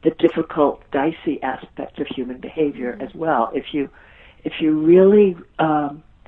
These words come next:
Speaker 1: if you really understand them in a non-dual way, you begin to see that they, you know, that they are,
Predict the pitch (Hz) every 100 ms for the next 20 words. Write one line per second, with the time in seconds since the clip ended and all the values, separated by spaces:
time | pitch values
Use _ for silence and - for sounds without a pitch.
0 | _ - 170 190 - 165 151 - 165 165
1 | 175 147 139 139 131 139 139 139 135 139
2 | 170 170 120 - _ - - _ - 170
3 | 160 156 156 156 160 - 143 139 - 147
4 | 139 - - 147 135 139 151 147 143 143